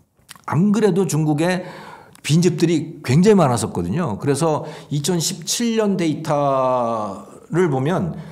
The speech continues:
중국에 육천오백만 채가 빈집으로 있다. 그게 우리나라의 빈집하고 중국의 빈집은 성격이 다릅니다. 그러니까 우리나라의 빈집, 또 일본의 빈집은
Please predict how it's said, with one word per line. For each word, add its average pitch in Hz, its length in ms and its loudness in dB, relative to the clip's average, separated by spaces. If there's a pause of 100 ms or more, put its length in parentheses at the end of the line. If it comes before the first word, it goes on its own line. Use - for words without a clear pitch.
(200)
중국에 156 720 0
육천오백만 170 960 2
채가 156 400 0
빈집으로 143 480 2
있다. 113 460 -2 (400)
그게 165 840 4
우리나라의 220 560 4
빈집하고 180 540 4
중국의 180 380 2
빈집은 156 360 2
성격이 202 380 -2
다릅니다. 120 640 -4 (520)
그러니까 143 220 0
우리나라의 196 400 4
빈집, 156 440 0
또 165 80 0
일본의 185 500 2
빈집은 156 640 2